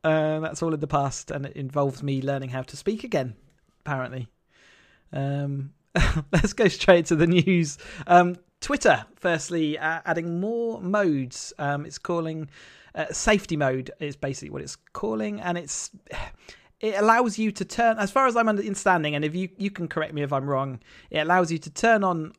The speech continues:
on your account a setting that says, if I'm receiving abusive, um, tweets from someone, you can, uh, Twitter will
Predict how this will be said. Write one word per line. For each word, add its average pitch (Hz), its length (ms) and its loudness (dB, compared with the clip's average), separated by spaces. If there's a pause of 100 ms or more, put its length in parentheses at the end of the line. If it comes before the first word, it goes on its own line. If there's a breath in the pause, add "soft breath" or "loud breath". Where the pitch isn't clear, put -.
(180)
on 196 160 0
your 160 240 2
account 135 500 -4 (160)
a 139 60 -8
setting 131 580 -6
that 139 160 -10
says, 131 340 -4 (480)
if 175 160 -4
I'm 220 200 2
receiving 143 460 -4
abusive, 131 460 -6 (440)
um, 117 240 -10
tweets 160 260 -2
from 139 160 -4
someone, 131 460 -2 (320 soft breath)
you 147 100 0
can, 139 220 -4 (640)
uh, 160 180 -8
Twitter 202 300 2
will 156 100 0